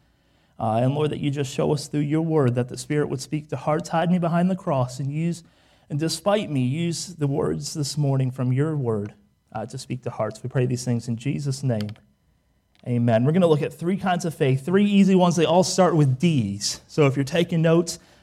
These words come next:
listen for those three D's. Number one, we're gonna look at a dead faith. And that's mentioned in verses fourteen through seventeen, the first ones that we mentioned,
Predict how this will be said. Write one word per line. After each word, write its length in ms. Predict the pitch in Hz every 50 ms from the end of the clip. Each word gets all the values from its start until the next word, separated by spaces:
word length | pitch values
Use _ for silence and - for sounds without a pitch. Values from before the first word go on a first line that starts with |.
| _ -
listen 300 | - 160 165 170 175 156
for 140 | - 175 160
those 260 | 151 147 139 131 -
three 240 | - 160 165 160 160
D's. 280 | 147 165 165 160 135
Number 200 | 180 190 180 202
one, 200 | 190 190 196 196
we're 120 | 190 196 190
gonna 160 | 180 196 190
look 240 | 180 185 185 180 196
at 320 | 180 165 160 160 - - _ _ _ _ _ -
a 120 | 151 156
dead 500 | 143 131 151 165 156 156 151 135 131 131 - _ _ _ _
faith. 400 | - 143 123 113 110 107 - -
And 100 | 151 170
that's 160 | 196 196 208
mentioned 320 | 190 185 180 - 175 165
in 60 | 147
verses 340 | 143 156 156 143 - 147 135
fourteen 460 | - - 180 165 160 - - 170 156
through 140 | 139 156 147
seventeen, 500 | 135 - - 160 165 165 147 - 156 147
the 80 | 143 135
first 340 | 135 - 175 175 160 - -
ones 200 | 156 143 143 135
that 140 | 151 120
we 100 | - 139
mentioned, 540 | 139 135 120 117 127 - - 123 117 123 131